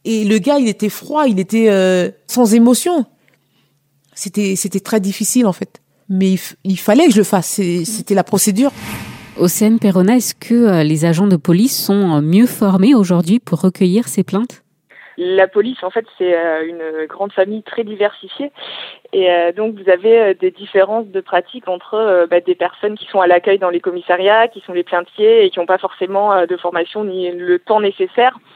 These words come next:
Speaker 3: pour, euh, prendre correctement des plaintes, euh, de, euh, victimes de violences sexuelles. Et puis, vous avez aussi dans la police des services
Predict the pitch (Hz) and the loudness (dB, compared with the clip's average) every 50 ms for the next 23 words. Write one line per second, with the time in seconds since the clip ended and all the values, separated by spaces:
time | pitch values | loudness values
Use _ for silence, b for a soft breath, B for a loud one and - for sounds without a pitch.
0 | b b b _ _ - 190 190 180 180 165 160 - - - 208 202 - 190 175 | b b b _ _ -12 -10 -4 0 0 0 0 0 0 0 0 0 2 -2 -2
1 | 175 - 185 175 175 175 - - 185 196 202 208 190 180 175 - 196 190 196 202 | 0 0 0 0 0 -2 -2 -6 -4 -2 -2 -2 -2 -4 -6 -2 -4 -4 -4 -2
2 | - 185 170 170 170 165 160 - 175 180 180 165 160 156 156 160 160 156 160 160 | -4 -2 0 0 0 -2 -2 -4 -6 -2 0 0 0 0 0 -2 -4 -4 -8 -16
3 | _ - - 196 190 175 170 160 170 170 165 170 - 175 170 - - - 226 247 | _ -14 -12 -10 -6 -6 -6 -4 -4 -6 -6 -6 -8 -10 -12 -8 -2 0 0 0
4 | 254 B B B B B B - - 175 - - - 240 214 190 190 170 180 170 | 0 B B B B B B -2 -2 -2 -2 -4 -12 -12 -10 -12 -2 2 2 2
5 | 170 180 214 214 185 185 - 220 214 196 180 165 165 - 180 180 214 233 226 190 | 4 4 2 2 2 -2 -6 -4 -4 0 0 0 0 0 -6 -8 -8 -10 -6 -8
6 | 175 170 - 170 170 170 170 175 190 202 - - | -8 -6 -2 -4 -4 -4 -6 -12 -14 -16 -10 -8